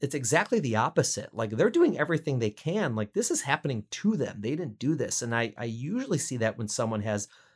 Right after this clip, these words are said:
you know, really low or normal blood sugars after they eat, but high blood sugars when they're fasting, which tells me they're, like, really tight on their diet and are, you know, doing everything perfectly right. But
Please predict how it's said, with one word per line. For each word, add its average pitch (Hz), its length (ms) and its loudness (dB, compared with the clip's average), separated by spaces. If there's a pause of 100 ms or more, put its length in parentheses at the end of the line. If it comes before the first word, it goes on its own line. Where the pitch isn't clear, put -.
(300)
you 117 100 -2
know, - 320 -4
really 147 300 0
low 123 380 6
or 113 120 2
normal 110 320 0
blood 107 240 0
sugars 107 360 -4
after 107 320 -4
they 98 200 -4
eat, 139 300 -4 (420)
but 107 140 0
high 135 160 6
blood 120 260 0
sugars 107 300 -2
when 104 80 -4
they're 95 120 -6
fasting, 143 600 -2
which 101 160 -4
tells 120 260 -2
me 110 240 -2 (400)
they're, 196 160 0
like, 147 260 0
really 170 540 0
tight 143 300 2
on 120 100 2
their 113 120 2
diet 131 500 2
and 110 100 2
are, 107 160 -2
you 113 120 -4
know, 110 140 -8
doing 131 360 -4
everything 180 400 0
perfectly 131 460 -2
right. 131 320 0
But - 180 -2